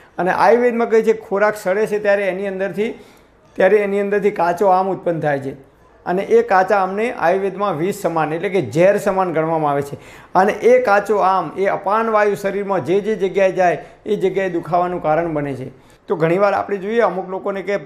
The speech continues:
પહેલો heart attack આવ્યો, પછી કે બીજો stroke આવ્યો, પછી ત્રીજો stroke આવ્યો. આ stroke કેમ આવે છે? તો વાયુ જ્યારે હૃદય ઉપર દબાણ કરે છે ત્યારે પણ heart attack આવી શકે છે.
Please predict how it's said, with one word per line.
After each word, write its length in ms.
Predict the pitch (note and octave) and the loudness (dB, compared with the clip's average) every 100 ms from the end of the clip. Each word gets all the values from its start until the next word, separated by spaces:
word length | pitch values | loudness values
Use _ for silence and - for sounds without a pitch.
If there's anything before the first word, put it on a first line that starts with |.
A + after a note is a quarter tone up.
| - - | -6 0
પહેલો 300 | F3 F#3+ E3 | 2 2 2
heart 180 | F3 F3+ | 0 -2
attack 180 | F3 E3 D#3+ | -6 -2 -2
આવ્યો, 180 | D#3 D#3 - _ _ | -2 -8 -14 _ _
પછી 260 | E3+ G3+ F3+ | -4 -2 0
કે 100 | F#3+ E3 | 0 0
બીજો 260 | D#3+ F#3+ | -2 -2
stroke 320 | - F3 E3+ E3 | 0 0 2 0
આવ્યો, 200 | D#3 D3+ D3 - _ | 0 -2 -8 -18 _
પછી 260 | F3+ E3 G3 | -4 -2 -4
ત્રીજો 260 | F3+ E3+ G3 - | -6 -2 -2 0
stroke 240 | F3 E3+ | 0 2
આવ્યો. 260 | D#3+ D#3+ F#3+ | 0 0 -2
આ 60 | - | -2
stroke 340 | - G3 A3 | 0 0 2
કેમ 260 | B3 B3 G#3+ | 0 2 2
આવે 120 | E3+ E3+ C#3+ | 2 2 -2
છે? 100 | A#2+ - - _ | -8 -12 -20 _
તો 160 | A3 D#3+ | 2 4
વાયુ 260 | D3+ A3 A#3+ A3+ | 4 4 4 4
જ્યારે 200 | A#3 B3 C4 B3+ - D3 C#3 | 4 4 2 -6 -14 -12 -4
હૃદય 260 | D3+ F#3+ A#3 | -2 2 2
ઉપર 200 | A#3 A3+ F3+ | 2 -2 -2
દબાણ 320 | G3 A3+ G#3+ | -2 -2 -2
કરે 160 | G#3+ G3+ | -2 -2
છે 140 | G3 C#3+ - - C#3+ | -2 -4 -10 -18 -4
ત્યારે 300 | E3 F3 F#3+ | 0 0 0
પણ 180 | G3 D#3 | -2 0
heart 220 | E3+ E3+ | -2 -2
attack 220 | F#3 E3+ D3+ | -6 -6 -4
આવી 240 | F3 E3 | -6 -6
શકે 180 | C#3+ C3+ | -6 -8
છે. 80 | - | -10